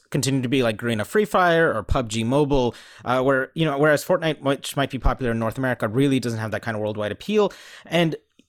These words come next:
uh, at the point in time, well, at, at least per this lawsuit, I, I, there's what, kind of a ninety-day limit in which Apple has to implement these,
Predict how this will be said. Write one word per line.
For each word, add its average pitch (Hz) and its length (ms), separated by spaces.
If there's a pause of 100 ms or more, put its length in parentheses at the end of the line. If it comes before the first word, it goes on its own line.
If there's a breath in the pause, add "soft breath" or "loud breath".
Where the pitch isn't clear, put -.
uh, 160 360
at 160 160
the 156 80
point 262 340
in 165 140
time, 139 520
well, 175 140
at, 180 220
at 175 120
least 240 220
per 208 140
this 156 260
lawsuit, 123 420
I, 123 240
I, 135 300
there's 139 260
what, 143 140
kind 143 180
of 127 60
a 123 120
ninety-day 120 920
limit 131 320
in 117 220
which - 340 (480)
Apple 123 220
has 127 160
to - 100
implement 120 480
these, 107 200